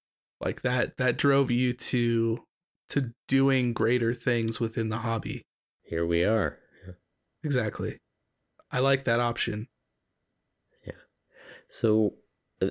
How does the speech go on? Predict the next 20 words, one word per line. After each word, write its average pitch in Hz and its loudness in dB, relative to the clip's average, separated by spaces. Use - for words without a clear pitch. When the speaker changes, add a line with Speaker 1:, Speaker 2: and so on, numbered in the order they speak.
Speaker 2:
I 98 -2
mean, 95 2
throughout 95 2
human 98 2
history, 80 0
the 80 -2
inheritance 90 0
of 87 -4
items 80 0
and 80 -2
should 87 -2
you 78 -2
keep 87 -2
them 82 0
and 78 -6
do 87 -4
you 80 0
actually 78 -2
use 78 -4
them 80 -2